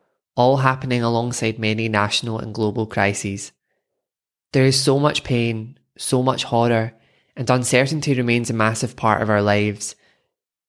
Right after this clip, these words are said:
It can be hard to know what to do, how to make space for it all. I know I have struggled with this, but I hope that you can allow yourself a little space to breathe deeply,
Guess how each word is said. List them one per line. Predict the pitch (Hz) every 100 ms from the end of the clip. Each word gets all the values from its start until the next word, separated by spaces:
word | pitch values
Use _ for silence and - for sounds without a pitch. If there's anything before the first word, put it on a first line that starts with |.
| _
It | 143 139
can | 143
be |
hard | 147 139 151
to | 147
know | 156 151
what | 147 -
to |
do, | 120 123 117 117 120 - _ _ _
how | - 117
to | 117
make | 113 110
space | - 113 113
for | -
it | 120
all. | 110 107 110 - _ _ _ _ _ _ _
I | 123
know | 120 117
I | 110
have | 113 113
struggled | - 107 107 -
with | 101
this, | 104 104 107 - - _ _ _ -
but | -
I | 139
hope | 143 165 -
that | 160
you | 151
can | 170
allow | 160 143
yourself | 143 143 139 143 139
a |
little | 139 131 131
space | - 113 107 110 - - _ _ _
to | -
breathe | 120 127 139 139
deeply, | 131 123 - 120 127